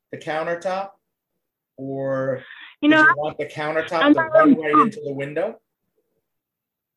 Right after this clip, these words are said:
Speaker 2: I'm not really sure. I just started looking at some, some photos online and, and I'm seeing folks that bring it all the way down to the counter. I'd have to look more closely to see if
Speaker 1: You
Speaker 2: there's
Speaker 1: just
Speaker 2: a
Speaker 1: have to, it's
Speaker 2: row of
Speaker 1: hard to, it's just a little bit harder to coordinate that.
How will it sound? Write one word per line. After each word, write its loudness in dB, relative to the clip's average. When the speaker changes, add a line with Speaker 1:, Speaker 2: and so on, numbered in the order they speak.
Speaker 2:
I'm 0
not 4
really 4
sure. 2
I 4
just -4
started 0
looking 0
at 0
some, -2
some -4
photos 2
online -2
and, -10
and -18
I'm -14
seeing -4
folks -8
that -10
bring -4
it -12
all -4
the -4
way -2
down -6
to -10
the -10
counter. -4
I'd -6
have -8
to -8
look -8
more -6
closely -10
to -16
see -12
if -20
Speaker 1:
You -4
Speaker 2:
there's -4
Speaker 1:
just -4
Speaker 2:
a 0
Speaker 1:
have -4
to, 0
it's -4
Speaker 2:
row 0
of -4
Speaker 1:
hard -4
to, -8
it's -2
just -12
a -2
little 0
bit -4
harder -2
to -6
coordinate -6
that. -12